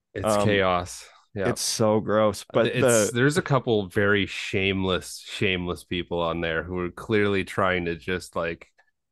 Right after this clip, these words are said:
Speaker 2: Did
Speaker 1: get
Speaker 2: you
Speaker 1: on
Speaker 2: see the
Speaker 1: T L C or some shit.
Speaker 2: Did you see, I don't know how far you watched, but there's
Speaker 1: I wa-, I
Speaker 2: one
Speaker 1: finished the whole show.
Speaker 2: Oh
Speaker 1: It's
Speaker 2: my God.
Speaker 1: Yeah.
Speaker 2: That's, yeah, like, the, when that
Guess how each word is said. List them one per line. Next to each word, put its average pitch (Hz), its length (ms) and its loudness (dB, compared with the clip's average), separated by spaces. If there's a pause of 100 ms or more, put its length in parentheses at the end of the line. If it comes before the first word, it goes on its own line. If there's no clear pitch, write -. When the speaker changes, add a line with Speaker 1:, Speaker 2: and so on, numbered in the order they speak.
(100)
Speaker 2:
Did - 80 0
Speaker 1:
get 107 120 4
Speaker 2:
you 98 60 8
Speaker 1:
on 90 80 4
Speaker 2:
see 165 60 4
the 156 140 2
Speaker 1:
T 107 120 4
L 90 140 2
C 87 320 -2
or 87 120 0
some 82 220 -10
shit. 85 440 -6
Speaker 2:
Did 135 180 0
you 143 100 4
see, 143 300 2
I 117 80 2
don't 131 160 2
know 135 80 2
how 113 160 2
far 110 240 0
you 107 140 0
watched, 101 320 -4
but - 180 -6
there's 113 300 0
Speaker 1:
I 101 100 2
wa-, 107 180 4
I - 40 4
Speaker 2:
one 127 140 6
Speaker 1:
finished 143 240 6
the 120 60 4
whole 117 140 6
show. 90 340 -2 (220)
Speaker 2:
Oh 110 220 4
Speaker 1:
It's 156 80 4
Speaker 2:
my 151 160 2
God. 139 420 0 (120)
Speaker 1:
Yeah. 98 300 2
Speaker 2:
That's, 131 200 -4 (120)
yeah, 143 320 4
like, 113 200 0
the, 117 320 2
when 123 180 -2
that 127 200 -2